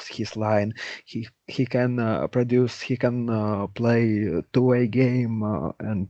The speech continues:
uh, but yeah, people probably are expecting a lot of points fro-, from him, and he, uh,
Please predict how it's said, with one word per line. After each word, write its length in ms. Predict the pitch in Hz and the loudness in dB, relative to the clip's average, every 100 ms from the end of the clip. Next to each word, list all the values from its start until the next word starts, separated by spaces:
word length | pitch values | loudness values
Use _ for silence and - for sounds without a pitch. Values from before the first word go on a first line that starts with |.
| - | -2
uh, 540 | 104 90 82 78 71 69 - - - - - - _ _ _ | 0 0 0 -2 -6 -8 -12 -16 -16 -14 -14 -16 _ _ _
but 220 | - 143 196 | 2 6 8
yeah, 300 | 180 90 95 | 8 8 4
people 320 | 131 127 113 | 0 -2 -2
probably 680 | 120 131 120 120 117 113 - | 0 0 0 0 0 0 -2
are 480 | - 113 107 98 104 - - | -2 -2 0 -2 -6 -12 -12
expecting 480 | - 120 117 113 110 | -2 -2 -2 -8 0
a 60 | |
lot 180 | 117 117 | 2 2
of 120 | 123 | 0
points 260 | - 202 208 | 2 2 2
fro-, 380 | - - - 285 | -2 -2 -4 -8
from 240 | - 123 | -2 -2
him, 240 | 113 120 107 | 0 0 2
and 220 | 107 107 | 0 -2
he, 560 | - 120 117 104 80 | -2 2 4 2 0
uh, 140 | 76 | -4